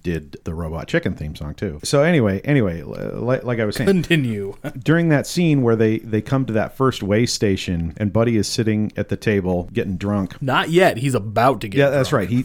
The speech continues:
Speaker 1: he's getting, he, he's getting his bottle to get drunk. And, uh, the wheelchair guy, he says, "Don't touch my guitar, man. Don't ever touch my guitar." And then the, then the guy says something to him, and then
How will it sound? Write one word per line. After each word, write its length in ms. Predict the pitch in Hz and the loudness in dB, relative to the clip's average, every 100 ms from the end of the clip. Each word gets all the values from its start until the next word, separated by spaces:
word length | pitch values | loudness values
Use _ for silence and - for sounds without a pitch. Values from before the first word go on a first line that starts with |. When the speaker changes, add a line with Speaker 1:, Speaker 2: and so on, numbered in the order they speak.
| 120 | 0
Speaker 1:
he's 160 | 127 | 0
getting, 280 | - 151 151 | 2 0 0
he, 160 | 110 127 | 0 0
he's 280 | 123 120 98 | 2 0 0
getting 340 | - 147 165 | 2 2 2
his 140 | 165 135 | -2 0
bottle 320 | 117 113 101 | 2 2 2
to 120 | - | -2
get 240 | 95 110 95 | -2 -2 -2
drunk. 320 | 92 80 - | -6 -6 -2
And, 300 | 117 110 101 | 0 2 2
uh, 180 | 107 104 | 0 0
the 100 | 95 | 0
wheelchair 460 | 101 139 143 - 101 | 2 2 2 0 -2
guy, 460 | 98 92 90 85 - | 0 -2 -2 -6 -8
he 160 | - | -6
says, 440 | 104 120 107 - - | -2 0 0 -2 -2
"Don't 180 | 135 - | -4 -2
touch 220 | - - | -6 -6
my 100 | 90 | -8
guitar, 320 | 87 - 76 | -8 -12 -12
man. 200 | - 92 - | -14 -16 -10
Don't 180 | 117 | -8
ever 140 | 113 82 | -8 -12
touch 300 | - - - | -18 -20 -20
my 100 | - | -20
guitar." 280 | - - - - - | -20 -20 -20 -20 -12
And 80 | 104 | -8
then 120 | 101 | -6
the, 140 | 98 - | -6 -4
then 140 | 110 | -4
the 60 | 107 | -2
guy 200 | 104 101 | -4 -4
says 280 | - 107 | -2 -2
something 200 | - 104 | -2 -2
to 80 | 98 | -2
him, 260 | 90 101 98 | -2 -2 -2
and 200 | 95 90 | -4 -6
then 340 | 95 87 90 | -6 -6 -8